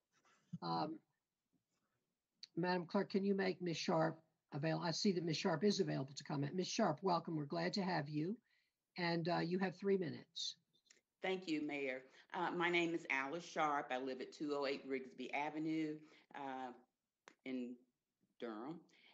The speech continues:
Speaker 2: And I'm a Durham native, and I'm here to speak on behalf of Durham Energy. I am in support of continuing, the city continuing the collaboration with Duke Energy,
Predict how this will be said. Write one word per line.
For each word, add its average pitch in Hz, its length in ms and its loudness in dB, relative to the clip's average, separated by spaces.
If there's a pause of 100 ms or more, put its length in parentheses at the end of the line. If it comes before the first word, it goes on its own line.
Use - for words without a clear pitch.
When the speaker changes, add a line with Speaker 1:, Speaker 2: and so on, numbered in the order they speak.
(140)
Speaker 2:
And 170 420 4
I'm 160 180 2
a 151 60 0
Durham 139 360 0
native, 160 480 0
and 156 120 -2
I'm 202 240 -2
here 190 240 -2
to 175 120 -8
speak 160 360 -4
on 143 160 -2
behalf 131 480 -4
of - 180 -10
Durham 131 380 -4
Energy. 113 560 -8 (460)
I 180 400 4 (960)
am 170 240 2
in 156 140 0
support 170 760 0 (160)
of 139 280 0 (160)
continuing, 160 920 2
the 139 80 -4
city 175 360 0
continuing 151 840 0
the 131 100 -4
collaboration 131 1000 -2 (500)
with 160 340 2
Duke 135 260 -2
Energy, 120 520 -4